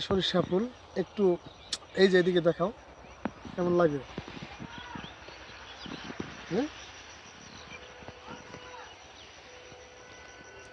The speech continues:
আর এখানকার ভিডিওটা হচ্ছে ন্যাচারাল ভিডিও। এই জায়গায় খালায় শাক উঠাইতেছে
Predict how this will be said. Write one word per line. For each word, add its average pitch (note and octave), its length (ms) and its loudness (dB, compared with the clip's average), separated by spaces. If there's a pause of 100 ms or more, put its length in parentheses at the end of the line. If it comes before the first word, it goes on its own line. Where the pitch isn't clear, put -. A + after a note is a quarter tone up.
(500)
আর D#3+ 80 6 (100)
এখানকার F#3+ 400 6
ভিডিওটা G3+ 340 10
হচ্ছে G3+ 240 2
ন্যাচারাল F#3 400 10
ভিডিও। D3+ 280 6
এই E3 100 8
জায়গায় F#3 240 8 (100)
খালায় F#3+ 300 10
শাক F#3 220 8
উঠাইতেছে F3+ 420 4